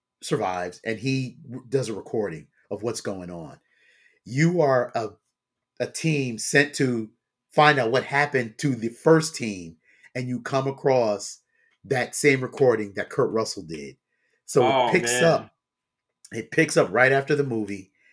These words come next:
Speaker 1: Uh, and you, again, it's the same premise. Like, the alien can mimic, so you don't know who the thing is and who it isn't. And a sense of paranoia sets in, um, with the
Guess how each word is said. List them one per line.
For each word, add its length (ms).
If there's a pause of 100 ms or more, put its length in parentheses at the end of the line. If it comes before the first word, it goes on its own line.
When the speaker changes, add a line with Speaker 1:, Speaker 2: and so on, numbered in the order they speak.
(380)
Speaker 1:
Uh, 360 (400)
and 220
you, 200
again, 360
it's 100
the 80
same 260
premise. 380
Like, 180 (440)
the 140
alien 260
can 180
mimic, 280
so 100
you 300
don't 340
know 560 (920)
who 460 (140)
the 80
thing 560 (160)
is 360
and 140
who 240
it 220
isn't. 480 (420)
And 100
a 60
sense 260
of 100
paranoia 600
sets 380
in, 400 (440)
um, 380
with 160
the 100